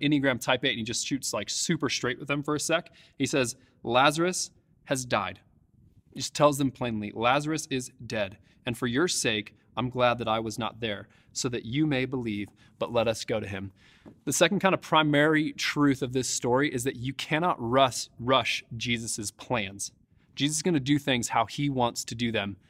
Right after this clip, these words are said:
And I think a lot of us, we kinda get in these moments where we're, we're stuck waiting because we can see the outcome that we're crying out for. We can see an outcome that we need.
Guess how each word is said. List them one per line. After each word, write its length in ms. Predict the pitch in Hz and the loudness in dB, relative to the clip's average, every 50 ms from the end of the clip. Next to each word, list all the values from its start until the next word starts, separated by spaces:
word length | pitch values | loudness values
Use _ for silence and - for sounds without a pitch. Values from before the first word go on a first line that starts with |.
| _ _ _ _ _ _ _ _ | _ _ _ _ _ _ _ _
And 80 | - 135 | 2 2
I 40 | 143 | 4
think 260 | - 208 208 - - - _ _ _ _ | 4 4 0 0 -6 -18 _ _ _ _
a 60 | - | 4
lot 200 | 127 147 175 196 | 8 8 8 8
of 80 | 165 139 | 8 6
us, 180 | 139 127 120 - | 2 2 2 -2
we 80 | 147 127 | -6 -2
kinda 180 | - 160 147 | 0 0 0
get 160 | 131 131 165 | 2 2 0
in 60 | 156 160 | 2 2
these 160 | 147 127 127 | 0 2 4
moments 360 | 147 156 160 143 123 113 - | 4 4 4 2 0 -2 0
where 200 | 127 127 127 123 | 2 2 2 2
we're, 200 | 117 120 117 110 - - - - _ _ | 2 0 -2 -2 -4 -10 -20 -20 _ _
we're 100 | 131 120 | -6 -4
stuck 380 | - - - 156 160 160 - - | -4 -2 2 2 2 0 0 -6
waiting 520 | 123 113 117 120 135 143 143 160 170 165 | -6 2 4 4 6 6 6 4 2 2
because 320 | 139 131 - - 131 117 | -2 -2 0 0 0 0
we 280 | 113 117 143 165 185 185 | 0 -2 -2 -2 -2 -2
can 180 | - - 156 135 | -2 -2 -2 0
see 340 | - - - - 170 160 | 0 0 0 0 0 2
the 160 | 147 139 139 - | 2 0 2 4
outcome 400 | 127 127 - - - 143 131 120 | 4 4 2 0 -2 -2 0 0
that 140 | 120 - | 0 -2
we're 200 | 113 123 127 120 | -2 -2 -2 -2
crying 360 | - - - - 127 120 120 117 | -4 -4 -2 0 0 0 2 2
out 200 | 117 120 - - | 0 0 0 -2
for. 140 | - 135 127 | -4 -4 -4
We 80 | 127 | -4
can 140 | 123 - 117 | -6 -8 -6
see 140 | - - 135 | -4 -4 -2
an 60 | 123 | 0
outcome 320 | 123 123 - - - 127 120 | 0 -2 -2 -2 -6 -4 -2
that 140 | 127 104 | -2 -4
we 100 | 117 117 | -2 -4
need. 460 | 117 120 139 165 170 135 113 113 143 | -2 0 0 2 2 2 0 0 -6